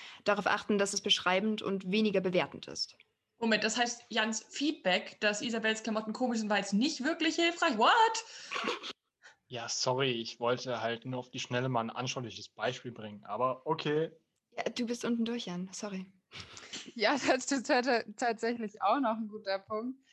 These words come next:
Speaker 4: Im besten Fall gibt Feedback nämlich eine Anregung, ist also positiv formuliert. Also Jan, ich will dich nicht noch mehr ärgern, aber das hat ganz gut gepasst.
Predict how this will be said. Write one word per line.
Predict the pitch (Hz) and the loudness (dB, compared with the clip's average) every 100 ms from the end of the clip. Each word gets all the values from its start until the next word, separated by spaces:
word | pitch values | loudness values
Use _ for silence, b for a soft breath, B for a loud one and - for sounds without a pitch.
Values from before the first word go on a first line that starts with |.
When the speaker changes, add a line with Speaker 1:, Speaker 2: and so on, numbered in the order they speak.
| b - | b -4
Speaker 4:
Im | 226 214 | -2 2
besten | 254 330 254 | 2 2 -6
Fall | 247 220 208 | 0 2 2
gibt | 208 - | -4 -8
Feedback | 233 202 190 185 | -10 -2 -2 -2
nämlich | 196 190 185 | -6 -6 -6
eine | - 185 - | -4 -4 0
Anregung, | 196 233 196 165 175 151 | 0 0 -4 -6 -8 -14
ist | - - | -14 -6
also | 170 170 170 | -6 -6 -8
positiv | 208 196 170 160 _ | -6 -6 -8 -18 _
formuliert. | - 156 165 165 - - - _ _ - - | -10 -10 -12 -18 -16 -16 -18 _ _ -10 2
Also | 247 233 | 2 2
Jan, | 233 226 226 | 2 2 2
ich | 262 | 0
will | 302 | 2
dich | 220 226 | 2 2
nicht | 220 233 | 2 4
noch | 214 214 | 2 2
mehr | 202 180 | -2 2
ärgern, | 185 190 190 | 2 2 0
aber | 185 185 190 | -2 0 -2
das | 190 202 | -2 -6
hat | 208 - | -8 -8
ganz | 175 - | -20 -18
gut | 202 190 | -18 -18
gepasst. | 180 175 196 196 196 - _ | -20 _ -10 -8 -10 -18 _